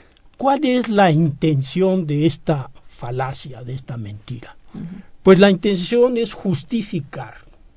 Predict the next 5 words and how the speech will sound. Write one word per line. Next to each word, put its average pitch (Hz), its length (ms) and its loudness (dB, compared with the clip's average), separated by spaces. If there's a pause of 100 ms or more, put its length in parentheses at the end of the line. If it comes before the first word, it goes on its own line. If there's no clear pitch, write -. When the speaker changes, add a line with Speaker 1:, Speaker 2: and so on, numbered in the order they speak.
(420)
Speaker 1:
las 139 320 -2
inversiones 170 1040 -4 (380)
en 127 180 -2
aguas 135 340 -2
profundas, - 840 -8